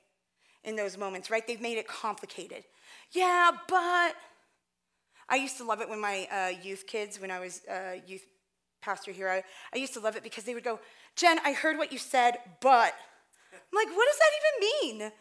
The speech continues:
Just tell me, like, I'm not gonna listen to you. I know that you might be right, but I'm not," right? But how often do we do that with God? "Yeah, but,"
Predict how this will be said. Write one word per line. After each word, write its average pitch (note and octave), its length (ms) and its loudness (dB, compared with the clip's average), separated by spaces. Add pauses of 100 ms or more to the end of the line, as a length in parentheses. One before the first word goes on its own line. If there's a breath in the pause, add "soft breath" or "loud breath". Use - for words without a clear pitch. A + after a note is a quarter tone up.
(300 loud breath)
Just A#4 200 4
tell G#4+ 220 8
me, A4 180 4
like, F4 180 4
I'm E4 100 8
not E4+ 160 10
gonna F4 160 0
listen E4 240 -4
to - 100 -12
you. - 140 -12 (520 soft breath)
I D4+ 140 2
know F4+ 160 4
that E4+ 100 0
you D#4 80 -2
might D#4 180 2
be C4 100 -6
right, C4 200 0
but C4 100 -2
I'm C4+ 160 6
not," C#4 260 2 (240 loud breath)
right? C4+ 280 4
But - 220 -4
how G4 220 0
often F#4 180 -2
do E4 100 -4
we D#4 80 -8
do D4 120 -6
that D4 120 -2
with B3 140 -12
God? C4+ 320 -2 (1080 soft breath)
"Yeah, F4 720 6 (240)
but," F#4+ 1200 0